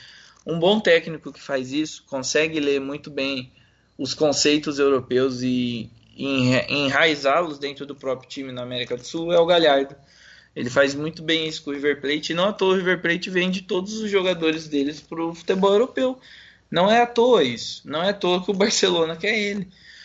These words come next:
Não é à toa que ele é cotado no, em grandes clubes europeus. Não é à toa. Então, eu acho que o time do Palmeiras,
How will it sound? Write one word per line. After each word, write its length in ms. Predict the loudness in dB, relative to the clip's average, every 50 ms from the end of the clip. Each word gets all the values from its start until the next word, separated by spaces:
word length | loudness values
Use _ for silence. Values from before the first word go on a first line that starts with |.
| -20 -20 _ -6
Não 240 | -2 0 2 4 4
é 140 | 4 4
à 40 | 2
toa 480 | 0 -2 -2 0 2 4 4 4 4 0
que 280 | -2 -4 -2 0 0
ele 180 | 0 2 0 -2
é 40 | -4
cotado 600 | -4 -6 -8 -4 -2 0 0 0 0 -2 -4 -6
no, 360 | -4 -4 -4 -4 -6 -8 -6
em 180 | -2 0 2 4
grandes 320 | 4 4 4 2 2 0
clubes 360 | -4 -8 -6 -6 -6 -4 -2 -2
europeus. 600 | 0 0 -2 -4 0 4 4 4 4 0 -8 -20 _ _ _ _ _ _ _ _ _ _ _ _
Não 280 | -6 -4 -2 0 2
é 120 | 2 2 2
à 80 | 0
toa. 340 | -2 -4 -6 -6 -6 -8 -10 -14 -18 -14
Então, 680 | -12 -12 -12 2 6 6 6 8 6 4 2 -2 -8 -14 _ _ _ _ _ -20 -20 -20 -20 _ _
eu 220 | 4 6 8 8
acho 320 | 8 8 8 6 2 -4 -10
que 260 | -14 -12 -10 -10 -10
o 80 | -8 -10
time 260 | -10 -12 -10 -12 -12
do 140 | -12 -14 -8
Palmeiras, 760 | -4 -4 -2 -2 -4 -6 -6 -6 -6 -8 -10 -10 -18 -20 _